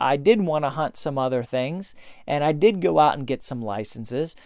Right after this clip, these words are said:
but I only got ones for what I wanted to hunt. I didn't need to buy a bear license 'cause I wasn't planning to hunt bears.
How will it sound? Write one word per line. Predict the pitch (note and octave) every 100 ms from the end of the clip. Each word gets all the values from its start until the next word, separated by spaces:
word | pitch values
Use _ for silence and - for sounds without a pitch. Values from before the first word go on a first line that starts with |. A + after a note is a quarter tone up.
| - - - -
but | F3+ F#3
I | F#3 F#3+
only | G#3 B3 B3 A3
got | G#3+ G#3 D#3+
ones | F#3 F#3 F#3 F3+ D#3+ C#3+
for | F3
what | D#3 D#3
I | D3+
wanted | C3+ B2+ B2 A#2+
to | A#2+
hunt. | C3 F3+ - - _ - -
I | C#3+
didn't | E3+ F3+
need | A3+ G#3
to |
buy | E3+ D3+
a | B2+
bear | B2+ B2+ B2
license | A2 A2+ A2 E3 F3+
'cause | - C#3
I | C#3+
wasn't | D3 D#3 D#3+
planning | - F3 E3 D#3+
to | D#3
hunt | A3 G#3+
bears. | C3 G2 C#2+ -